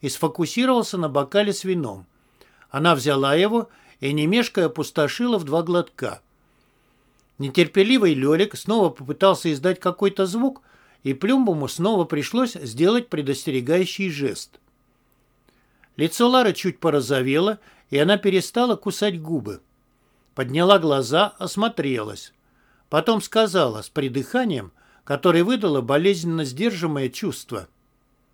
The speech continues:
«Мальчики, мне нужна ваша помощь».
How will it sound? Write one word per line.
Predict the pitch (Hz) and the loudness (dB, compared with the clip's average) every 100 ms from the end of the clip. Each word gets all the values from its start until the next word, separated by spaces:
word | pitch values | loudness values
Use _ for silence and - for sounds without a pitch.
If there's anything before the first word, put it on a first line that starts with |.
| _ | _
«Мальчики, | - 156 160 - - - 95 _ _ _ _ _ | 0 2 2 -2 -14 -12 -12 _ _ _ _ _
мне | 131 165 | -4 0
нужна | 196 151 147 156 | 0 0 -2 2
ваша | 151 147 | 0 0
помощь». | 151 - 107 95 - - | -6 -8 -8 -10 -18 -20